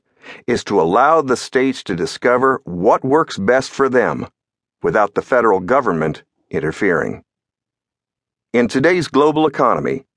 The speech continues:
each state is competing not only with other states for businesses, workers, and investors, but also on a global level. The fact is,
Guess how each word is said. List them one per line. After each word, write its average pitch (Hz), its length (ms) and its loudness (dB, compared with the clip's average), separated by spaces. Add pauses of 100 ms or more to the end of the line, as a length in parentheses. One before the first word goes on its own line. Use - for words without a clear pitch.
(420)
each 147 260 -2
state 135 380 0
is 113 120 -4
competing 113 540 0
not 131 200 2
only 160 280 2
with 120 200 0
other 156 220 2
states - 340 -4
for 95 120 -2
businesses, 92 800 -4
workers, 95 640 0
and 78 120 -2
investors, 85 680 -2 (680)
but 113 140 0
also 196 420 2
on 151 140 2
a 151 60 0
global 120 460 2
level. 80 380 -4 (680)
The 101 60 -2
fact 185 340 0
is, 101 400 0